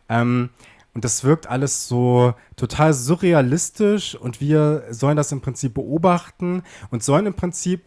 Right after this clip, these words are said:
genauso im Prinzip auf diese Figur schauen oder auf Fred Madison schauen, wie der Mystery Man drauf schaut. Das war so mein Eindruck, mit so einem gewissen Zynismus.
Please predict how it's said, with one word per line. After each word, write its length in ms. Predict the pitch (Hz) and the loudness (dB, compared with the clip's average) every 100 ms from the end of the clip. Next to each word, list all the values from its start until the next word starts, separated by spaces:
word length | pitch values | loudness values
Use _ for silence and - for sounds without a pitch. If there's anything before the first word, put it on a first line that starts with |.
| 139 | -8
genauso 640 | 139 131 135 214 208 202 | -4 0 2 0 0 -2
im 120 | 180 165 | -2 -4
Prinzip 360 | 160 - 175 | -8 -8 -10
auf 140 | 147 - | -10 -8
diese 240 | 151 147 | -6 -6
Figur 640 | - 123 127 156 170 170 160 _ _ | -8 -14 -4 2 4 4 0 _ _
schauen 580 | - - 139 143 170 165 | -12 -4 0 2 2 0
oder 180 | 110 110 | -2 -2
auf 80 | |
Fred 200 | - 113 | -2 -2
Madison 380 | 113 131 165 156 | 0 -2 -2 -6
schauen, 340 | - 147 143 127 | -4 0 0 0
wie 80 | |
der 120 | 135 123 | 0 0
Mystery 400 | 120 - 110 104 | 0 -2 -2 0
Man 180 | 98 | -2
drauf 300 | 95 95 92 | -2 -4 -6
schaut. 360 | - 95 87 - | -6 -6 -6 -6
Das 220 | 107 - | -8 -2
war 100 | 123 | 0
so 100 | 131 | 2
mein 180 | 127 123 | 2 0
Eindruck, 400 | 92 101 87 87 | -2 -6 -6 -8
mit 80 | 104 | -6
so 80 | 131 | -4
einem 140 | 127 | -4
gewissen 320 | 113 131 - | -4 -6 -6
Zynismus. 800 | - 127 117 120 - 87 80 - | -6 -2 -2 -2 -4 -10 -12 -16